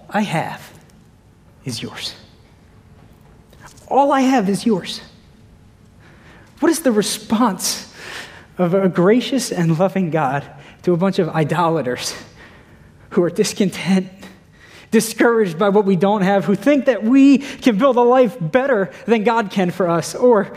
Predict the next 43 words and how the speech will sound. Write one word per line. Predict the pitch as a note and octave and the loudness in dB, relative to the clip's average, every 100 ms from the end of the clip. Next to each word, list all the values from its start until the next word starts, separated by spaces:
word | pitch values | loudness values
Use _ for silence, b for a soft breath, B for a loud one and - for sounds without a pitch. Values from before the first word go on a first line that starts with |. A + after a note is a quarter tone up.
| - | -18
<laughs> | - | -8
the, | - G#3+ G3 | -4 0 0
the | E3+ | -2
prideful | - G3 G#3 G3+ F3+ | -6 -2 -2 0 0
ones | E3+ D#3+ | 0 0
of | D#3 | 0
us | D#3+ | -2
who | F#3 | -2
say, | F3+ F3 | 0 0
"I'm | F3+ | 2
doing | A3 G3+ | 2 2
a | |
good | F3 G3 | 2 0
job, | D#3 F3 D#3+ - | 0 0 0 0
God, | D3+ D3+ | -2 -2
and | D3+ | -4
I | E3 | -8
can | - | -6
do | D#3+ | -6
a | C3 | -4
better | D#3 D#3 | -2 -2
job | C#3+ C#3+ C3 | 0 -2 -2
at | B2+ | -6
managing | C#3 C3+ B2+ B2+ | -6 -4 -4 -4
everything | B2 A#2+ C3+ A#2 B B | -4 -6 -8 -10 B B
because | F#3 | 0
I'm | F3 | 2
doing | F3 F#3+ | 2 2
okay"? | E3 D3+ C#3+ C3 B B | 0 -2 -4 -6 B B
What | G#3+ | 0
is | B3+ | 0
God's | F#3+ F#3+ E3 | -2 -2 -2
response? | D3+ - - D3+ D3 - B B | -6 -8 -4 -4 -4 -12 B B
He | F#3+ | -2
invites | D#3 D#3+ E3+ | 0 -2 -2
himself | F#3+ - E3 - C#3+ | -2 -2 -6 -8 -10
in. | B2+ - - - - - - - - - - - - - - b b b b b b | -12 -12 -18 -20 -20 -20 -20 -20 -20 -20 -20 -20 -20 -20 -20 b b b b b b
And | D3+ | -4
what | F#3 | 0
does | G#3 | 2
he | F#3+ | 2
ultimately | F#3 F3+ D#3 A#2 A2+ | 2 0 -4 -4 -10
offer? | C3+ E3 - | -10 -10 -12